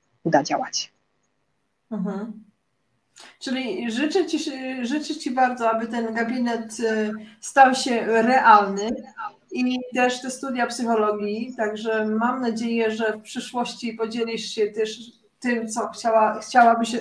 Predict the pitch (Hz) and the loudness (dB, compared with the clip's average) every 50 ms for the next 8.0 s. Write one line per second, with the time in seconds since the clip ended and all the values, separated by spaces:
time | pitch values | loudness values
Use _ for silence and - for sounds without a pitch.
0 | - 185 202 - - 233 214 214 214 226 226 - - 269 262 277 277 254 226 214 | -4 -4 -6 -2 -2 -2 0 0 0 0 0 -2 -2 -2 0 0 2 2 2 2
1 | 233 214 226 240 - 226 - - 233 214 214 226 277 339 339 240 180 - - - | 0 0 2 2 2 0 2 2 0 2 2 4 4 6 6 6 6 4 4 0
2 | - - 196 196 202 - 220 214 190 196 190 185 - - - 233 269 285 - _ | -6 -6 -6 -6 -6 -6 -8 -8 -6 -6 -8 -10 -10 -6 -2 -2 -2 -2 -6 _
3 | _ _ - _ _ _ _ _ _ 247 233 220 220 240 247 247 233 226 247 254 | _ _ -20 _ _ _ _ _ _ 0 2 2 2 2 2 2 4 6 6 4
4 | 262 262 311 302 - 320 277 285 285 277 - 302 294 277 269 269 262 247 240 - | 6 4 -2 -2 0 -2 0 0 -2 0 0 -2 0 0 0 0 -2 -2 -4 -4
5 | - 277 277 277 302 277 - - 262 254 - - 233 202 190 190 196 196 220 247 | -2 -2 -2 -2 -2 -4 -6 -8 -10 -12 0 4 4 4 4 2 -2 -4 -6 -8
6 | - _ _ _ _ _ _ - - - _ 226 226 240 240 240 247 - 262 262 | -10 _ _ _ _ _ _ -20 -20 -16 _ -2 -2 0 0 0 -2 -2 0 2
7 | 262 269 190 151 175 185 196 - 226 220 254 254 247 247 196 185 - - 196 196 | 4 4 6 10 10 8 10 10 8 8 8 6 4 6 6 6 6 6 4 4